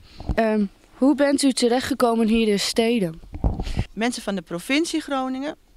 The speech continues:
Speaker 2: die hadden een plan bedacht om te gaan uitzoeken of kindvoorzieningen hier in zeven gemeentes misschien een goed idee was. En, eh, daar hadden ze zelf geen tijd voor om dat te gaan uitzoeken.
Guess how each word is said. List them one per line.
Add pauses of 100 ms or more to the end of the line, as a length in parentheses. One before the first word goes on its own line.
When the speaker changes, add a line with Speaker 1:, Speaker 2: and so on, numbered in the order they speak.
(120)
Speaker 2:
die
hadden
een
plan
bedacht (100)
om
te
gaan
uitzoeken
of
kindvoorzieningen
hier
in
zeven
gemeentes
misschien
een
goed
idee
was. (840)
En,
eh,
daar
hadden
ze
zelf
geen
tijd
voor
om
dat
te
gaan
uitzoeken.